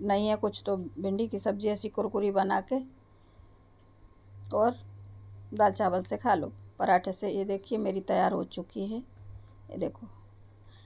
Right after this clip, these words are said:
एक एक भिंडी हो गई है, क्योंकि ढक, ढकते तो ये ऐसा नहीं बनती है, इसलिए नहीं ढका है मैंने। तो ये हमारी रेडी हो चुकी भिंडी की सब्ज़ी। तो इसके साथ हमने बनाए हैं पराठे, तो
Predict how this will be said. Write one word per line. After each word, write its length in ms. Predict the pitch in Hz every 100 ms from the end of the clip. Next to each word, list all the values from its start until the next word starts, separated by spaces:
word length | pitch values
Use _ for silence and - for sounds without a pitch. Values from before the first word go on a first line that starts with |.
| -
एक 200 | 202 208
एक 140 | 226 214
भिंडी 280 | 208 208 226
हो 140 | 226
गई 180 | 233 233
है, 100 | 214
क्योंकि 300 | - 262 254
ढक, 180 | 214 - - - -
ढकते 500 | 196 196 - - 254
तो 160 | 254
ये 200 | 240 226
ऐसा 280 | 208 202 226
नहीं 160 | 220 226
बनती 460 | 208 190 190 185 185
है, 120 | 220 254 - - - -
इसलिए 300 | - 233 208
नहीं 200 | 196 208
ढका 280 | 180 - 185
है 100 | 180
मैंने। 300 | 185 214 254 - - -
तो 60 |
ये 80 | 196
हमारी 340 | 190 196 196
रेडी 260 | 196 190 196
हो 220 | 202 190
चुकी 320 | 190 - -
भिंडी 280 | 226 180 185
की 140 | 185 196
सब्ज़ी। 440 | 202 214 - 254 294 - - - - - - - -
तो 60 | 208
इसके 180 | 190 214
साथ 260 | 214 208
हमने 200 | 208 208
बनाए 360 | 208 196 196 202
हैं 160 | 214 214
पराठे, 480 | 180 175 185 233
तो 1040 | 262 - - - - - - - - - -